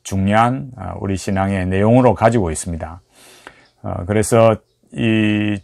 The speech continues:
추천해 주신 분들 중에 저는, 음, 그동안 이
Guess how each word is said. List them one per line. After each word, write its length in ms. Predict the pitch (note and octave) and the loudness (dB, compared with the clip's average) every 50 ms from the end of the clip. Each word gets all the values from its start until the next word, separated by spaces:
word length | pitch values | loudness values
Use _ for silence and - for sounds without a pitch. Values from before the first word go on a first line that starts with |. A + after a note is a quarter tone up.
| _ - | _ -14
추천해 640 | - - F3 - - D#3+ C3+ C3 B2 A#2+ A#2+ A2 | -8 -8 -4 2 4 6 8 8 8 8 8 6
주신 300 | - C3 A#2+ - D3 B2+ | 2 -2 -2 0 2 2
분들 280 | A#2+ A2 G#2+ G#2+ G#2+ G2 | 2 2 2 2 0 0
중에 400 | A2 B2 A#2+ A2 G#2 G2 G2 F#2 | 0 0 2 2 2 0 -2 -2
저는, 400 | - C3+ C#3 C3+ B2 A2+ G#2+ A2 _ _ _ _ _ _ _ _ _ _ _ _ | -2 0 2 2 2 2 0 -4 _ _ _ _ _ _ _ _ _ _ _ _
음, 180 | - - - - | -16 -14 -12 -8
그동안 640 | - G#2+ F#2+ A#2 A#2 A#2 A#2 A2+ G#2+ G#2+ G#2 G2 F#2+ - - B2 A#2+ | -6 -2 2 4 6 6 6 6 6 2 0 -2 -4 -10 -12 -14 -12
이 300 | A2 A2 G2+ G2+ G2+ F#2+ | -10 -8 -6 -6 -6 -6